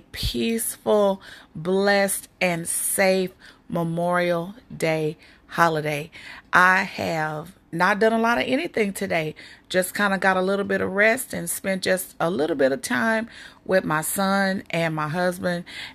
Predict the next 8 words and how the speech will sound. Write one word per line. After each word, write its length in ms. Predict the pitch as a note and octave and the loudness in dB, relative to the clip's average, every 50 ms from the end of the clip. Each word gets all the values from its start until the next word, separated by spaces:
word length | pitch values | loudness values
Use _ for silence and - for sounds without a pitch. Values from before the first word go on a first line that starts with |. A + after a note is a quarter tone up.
| - | -2
And 180 | - E3+ E3 E3 | 0 0 0 0
so 320 | - - - F3 F3 F3 | 0 0 2 2 2 0
today 760 | E3+ - - F#3+ F3 E3+ F3 F#3 F3+ F#3 F#3+ F#3+ F#3 F#3 G3 | 0 -2 -4 -4 -4 -2 0 2 2 2 2 2 0 -2 -4
has 460 | F#3 - - - G3 F3+ E3+ E3+ E3+ | -6 -4 -2 0 0 0 -2 -4 -6
been 520 | E3 E3+ F3+ F3 E3+ E3+ E3 E3 E3 E3 - - - - - - - _ _ | -4 -2 0 0 0 0 -2 -4 -6 -8 -12 -14 -20 -20 -20 -20 -20 _ _
a 120 | - F3 F3 | 2 2 2
good 400 | D#3 - F3 F3 F3 E3+ - - | 2 0 0 0 0 -2 -4 -4
day 460 | - F3+ F3 E3+ E3 D#3+ D#3 - - | -2 0 0 0 -2 -4 -8 -12 -16